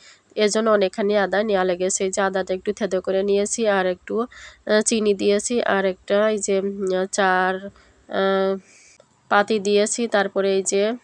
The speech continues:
জলটা অনেক, আহ, ফুটিয়ে নিয়েছি। যদি চার জলটা ফোটানো না হয়, তাহলে, আহ, চাটা একদমই ভালো হয় না। তো এই যে চার জলটা ফুটিয়ে গিয়েছে, তারপর, আহ, একটু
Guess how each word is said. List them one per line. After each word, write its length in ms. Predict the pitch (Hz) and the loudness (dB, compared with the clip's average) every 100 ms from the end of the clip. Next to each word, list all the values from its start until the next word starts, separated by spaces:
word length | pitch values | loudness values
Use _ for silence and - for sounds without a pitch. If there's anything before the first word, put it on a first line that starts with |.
| _ _ _ _ _ _ _ _ 220 | _ _ _ _ _ _ _ _ -10
জলটা 460 | 196 226 220 226 220 | 2 4 4 6 6
অনেক, 380 | 208 202 196 190 - | 4 4 2 0 0
আহ, 260 | 202 196 196 | 2 2 0
ফুটিয়ে 360 | - 202 202 | -4 -2 0
নিয়েছি। 500 | 208 202 208 - 233 - - | 2 2 2 -2 -4 -6 -10
যদি 360 | 196 208 202 208 | -2 0 2 2
চার 340 | - 190 190 | 2 -2 0
জলটা 300 | 185 196 214 | -2 -2 -2
ফোটানো 420 | 214 190 196 208 | -4 -4 -2 -2
না 180 | 208 208 | 0 0
হয়, 260 | 214 190 202 - - - - | 0 0 -2 -8 -20 -20 0
তাহলে, 460 | 220 214 214 220 220 | 2 4 4 2 0
আহ, 180 | - 202 | 2 0
চাটা 400 | 196 208 190 208 | 2 0 0 -2
একদমই 400 | 190 185 202 220 | -2 -2 -2 -2
ভালো 300 | 202 190 196 | -2 -2 0
হয় 180 | 185 | -2
না। 200 | 180 180 180 | -2 -4 -4
তো 120 | 196 | -2
এই 100 | 190 | 0
যে 160 | 196 202 | 0 -2
চার 280 | - 185 180 | -2 -4 -2
জলটা 400 | 196 190 208 208 | -2 0 -2 -2
ফুটিয়ে 420 | 196 175 190 185 | -4 -4 -2 -2
গিয়েছে, 440 | 190 190 196 226 | -2 -2 -2 -4
তারপর, 540 | 208 180 - 180 185 196 | -4 -4 -2 -2 0 -2
আহ, 540 | - - - _ - | -8 -20 -20 _ 2
একটু 680 | 196 196 196 196 196 196 | 4 4 2 2 2 4